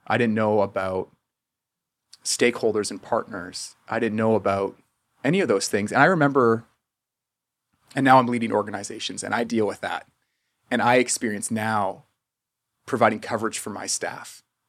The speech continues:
letting them run and saying, "Don't worry about that." And taking hits, taking, like, um, taking hits on their behalf. They might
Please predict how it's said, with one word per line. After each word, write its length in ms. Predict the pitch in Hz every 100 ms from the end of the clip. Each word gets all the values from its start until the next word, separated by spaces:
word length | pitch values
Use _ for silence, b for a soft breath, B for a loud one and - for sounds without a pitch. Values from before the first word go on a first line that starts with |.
| _
letting 240 | 120 117 113
them 240 | 110 104
run 240 | 101 101
and 100 | 95
saying, 180 | 104 107
"Don't 180 | 120 -
worry 160 | 104 104
about 200 | 104 101
that." 140 | 98
And 240 | 113 101
taking 260 | - 151 135
hits, 400 | 110 175 - -
taking, 380 | 127 117 123 117
like, 320 | 110 - _ _ _ _ _ _ _
um, 320 | 113 110 104 104
taking 240 | 120 117
hits 200 | 123 -
on 80 | 113
their 120 | 107
behalf. 600 | 101 110 110 107 - - _
They 100 | 117
might 280 | 110 104 -